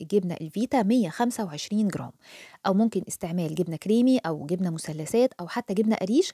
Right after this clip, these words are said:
لو من غير ملح بنحط لها معلقة صغيرة من الملح. بعد كده هنضيف عليها تلات معالق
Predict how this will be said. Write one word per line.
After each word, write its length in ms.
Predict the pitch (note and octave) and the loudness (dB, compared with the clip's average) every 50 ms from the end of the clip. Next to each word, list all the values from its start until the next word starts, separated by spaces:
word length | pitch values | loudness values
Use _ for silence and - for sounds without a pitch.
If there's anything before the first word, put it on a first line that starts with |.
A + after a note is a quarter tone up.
| _ - | _ -4
لو 80 | F3 | -4
من 160 | E3+ D#3+ D#3+ D#3+ | -4 -4 -6 0
غير 240 | E3+ A3 A#3+ G3+ | 2 2 4 4
ملح 280 | G#3 A#3+ E4+ F#4+ - A3+ | 4 2 2 0 -2 -6
بنحط 320 | F3 E3 - D#3+ D#3+ - | -8 -8 -8 -10 -6 -4
لها 160 | G#3+ B3+ B3+ A3+ | -4 -2 -2 -2
معلقة 260 | F3 D3 D#3+ - - | -2 -2 -4 -4 -4
صغيرة 420 | - - F3 - D3+ G3 C4 C#4 | -6 -8 -8 -4 0 2 4 4
من 120 | G#3+ E3 C#3 | 4 2 -2
الملح. 400 | - - - - - - _ _ _ _ _ _ _ _ _ _ - _ - - - - _ _ _ - | -6 -12 -16 -20 -20 -20 _ _ _ _ _ _ _ _ _ _ -20 _ -20 -20 -20 -20 _ _ _ 2
بعد 180 | C#4+ E4 D#4 B3+ | 4 4 4 6
كده 160 | - C4 B3+ A3 | 6 4 6 6
هنضيف 240 | G3+ F3 F3 A3 - | 2 2 0 -2 -2
عليها 420 | G#3+ E3+ D#3+ F3+ A3 C4 C#4+ C#4+ C4 - | -2 -2 0 2 2 4 2 0 -2 0
تلات 280 | - A#3+ A#3 F#3 - - | 0 0 0 0 -2 -4
معالق 360 | D#3+ D3+ F#3 G3+ F#3 F3 - | -6 -2 0 0 0 0 -4